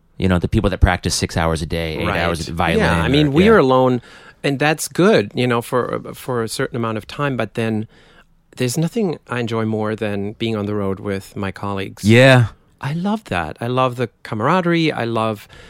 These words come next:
Speaker 2: the traveling together. Of course, you know, granted that you like the people that you're with,
Speaker 1: Sure.
Speaker 2: which in my, <laughs> is,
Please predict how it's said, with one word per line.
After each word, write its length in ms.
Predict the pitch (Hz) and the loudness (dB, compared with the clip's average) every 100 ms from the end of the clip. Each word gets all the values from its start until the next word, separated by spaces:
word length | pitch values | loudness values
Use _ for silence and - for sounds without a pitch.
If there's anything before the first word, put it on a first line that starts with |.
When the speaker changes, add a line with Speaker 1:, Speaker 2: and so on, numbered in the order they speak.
| - - - _ | -20 -20 -20 _
Speaker 2:
the 80 | - | -14
traveling 560 | - - 143 143 139 127 | -10 -2 0 2 0 0
together. 580 | 135 127 120 123 123 - - | -2 -2 0 -2 -4 -8 -18
Of 100 | - | -12
course, 340 | - 110 - - | -6 -6 -6 -6
you 60 | |
know, 240 | 101 87 98 | -4 -4 -6
granted 380 | - 98 98 98 | -2 -2 -2 -2
that 200 | 101 101 | -2 -2
you 100 | 117 | -2
like 320 | 95 98 101 | 0 -2 -4
the 100 | - | -6
people 280 | 98 104 101 | -6 -4 -4
that 120 | 92 - | -4 -4
you're 120 | 95 | 0
with, 140 | 131 - | 6 6
Speaker 1:
Sure. 100 | - | 6
Speaker 2:
which 120 | 123 147 | 4 6
in 140 | 143 | 8
my, 120 | 139 - | 6 6
<laughs> 60 | |
is, 380 | 147 147 143 127 | 4 4 4 2